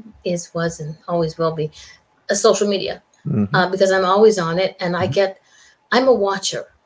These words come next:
Speaker 1: I watch what people do. I watch what they say.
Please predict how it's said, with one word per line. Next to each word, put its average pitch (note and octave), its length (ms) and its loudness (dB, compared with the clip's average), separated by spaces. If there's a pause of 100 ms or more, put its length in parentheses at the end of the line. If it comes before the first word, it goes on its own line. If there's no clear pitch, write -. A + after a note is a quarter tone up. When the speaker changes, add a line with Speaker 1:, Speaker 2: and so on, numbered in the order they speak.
Speaker 1:
I F#3+ 80 0
watch F#3 480 -2
what E3+ 100 -12
people E3+ 300 -10
do. D3+ 280 -8
I F#3 100 0
watch F3 380 -2
what F3+ 140 -10
they D#3+ 140 -6
say. C#3+ 440 -10